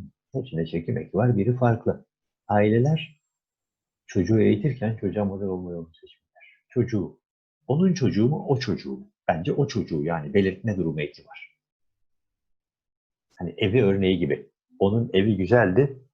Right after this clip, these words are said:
e, ya da, e, evi gördüm gibi. Burada belirtme durumu eki var arkadaşlar. Belediye başkanı yangınlara karşı konuşma yaptı. Belediyenin başkanı. İyilik eki.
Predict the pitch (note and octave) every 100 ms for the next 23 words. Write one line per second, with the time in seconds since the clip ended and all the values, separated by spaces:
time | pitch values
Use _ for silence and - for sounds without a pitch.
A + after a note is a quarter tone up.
0 | _ _ - D#2 E2 G2+ G2 B2 B2 -
1 | _ - E2 D#2 D#2 D2+ D#2 D2 - _
2 | - G#2 A#2+ A2+ G#2 G2+ G#2 D#2 _ _
3 | F2 - - _ _ _ _ _ _ _
4 | _ _ - C#3+ A#2 A#2+ A#2+ A2+ A2 F#2+
5 | D#2+ D#2 D2+ D2 D#2 D2 D2 - D#2+ -
6 | C3 - _ _ _ G#2 A#2 A#2+ C3 A#2
7 | - - D#2+ A2 G#2 G2 F2 F2 E2+ E2+
8 | F2+ F2+ F2 D#2+ E2+ D#2 D#2+ E2+ G2+ A2
9 | - F2 E2+ - D2+ - _ _ _ _
10 | _ - F#2 G#2+ G2+ A#2 C3+ F#3 E3+ B2
11 | - - _ - F3 - - C#2+ - _
12 | _ _ _ _ E2 G2+ D#3 B2+ A#2+ -